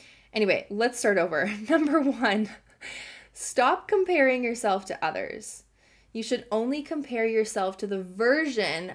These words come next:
of you from yesterday. You can adopt qualities from people you respect, but it is about you respecting who you are today and not comparing your progress to anyone else's journey.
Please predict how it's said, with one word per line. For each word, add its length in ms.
of 240
you 540
from 460
yesterday. 840
You 140
can 160
adopt 380
qualities 1080
from 240
people 320
you 160
respect, 720
but 140
it 120
is 160
about 380
you 300
respecting 640
who 320
you 320
are 240
today 840
and 240
not 260
comparing 580
your 140
progress 1000
to 140
anyone 360
else's 480
journey. 520